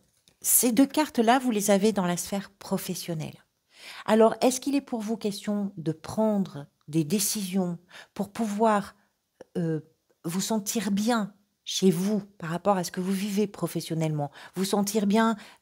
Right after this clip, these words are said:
par rapport à votre famille, par rapport aux gens qui partagent votre vie, qui vous sont chers. Euh, je sais pas comment ça peut se décliner. Ça peut être dans l'exercice d'une activité, ça peut être par rapport à votre recherche d'activité,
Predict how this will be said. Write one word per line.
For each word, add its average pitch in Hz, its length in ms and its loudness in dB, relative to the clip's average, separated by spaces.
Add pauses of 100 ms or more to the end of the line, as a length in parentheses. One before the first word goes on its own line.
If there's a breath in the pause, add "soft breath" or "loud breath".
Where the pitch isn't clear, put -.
(160)
par 180 140 2
rapport 180 200 0
à 175 60 0
votre 170 240 -2
famille, 226 420 2
par 175 140 -4
rapport 175 320 -2
aux 170 80 -2
gens 190 200 0
qui 190 140 -10
partagent 196 400 -2
votre 220 240 -4
vie, 208 180 -2
qui 196 120 -6
vous 160 100 -6
sont 202 220 -6
chers. 190 480 -6 (600 loud breath)
Euh, 170 480 4
je 190 120 0
sais 269 160 2
pas 311 120 2
comment 226 240 -2
ça 202 180 -4
peut 214 120 -6
se 202 140 -4
décliner. 180 600 -2
Ça 214 200 2
peut 226 100 2
être 226 220 0
dans 190 100 -2
l'exercice 180 540 -4
d'une 170 160 -8
activité, 233 480 -6
ça 220 180 -4
peut 190 140 -4
être 180 240 -2
par 160 160 -12
rapport 165 320 -6
à 170 80 -4
votre 151 240 -10
recherche 208 640 -6
d'activité, 220 680 -8